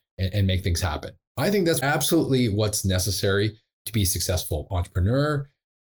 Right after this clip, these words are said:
an investor, absolutely having that in your pocket is important. Number five, knowledge acquisition, research, and a healthy understanding of risk. Really, like medicine, the financial investment landscape is always changing.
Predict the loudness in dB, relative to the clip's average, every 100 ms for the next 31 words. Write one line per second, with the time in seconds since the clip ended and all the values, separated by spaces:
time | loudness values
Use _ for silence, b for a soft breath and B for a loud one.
0 | _ -2 0 -2 0 0 2 0 0 0
1 | 0 0 _ -4 -2 0 0 0 0 0
2 | -2 0 2 2 2 0 0 0 0 0
3 | 0 -2 0 -2 -4 -6 -10 -20 _ _
4 | 0 2 2 2 2 2 0 -4 _ _
5 | _ _ _ -4 0 2 4 4 4 4
6 | 2 4 2 2 0 0 0 -2 -4 0
7 | 2 2 2 2 0 -4 -2 -2 -2 -2
8 | 2 2 0 -4 -2 0 0 0 0 0
9 | 0 -2 -4 -6 -8 -12 _ _ _ _
10 | _ 0 2 4 4 4 2 2 2 2
11 | 2 2 2 2 2 2 2 0 0 0
12 | 0 0 0 0 0 -4 -4 0 2 4
13 | 2 2 -2 -2 0 0 0 -6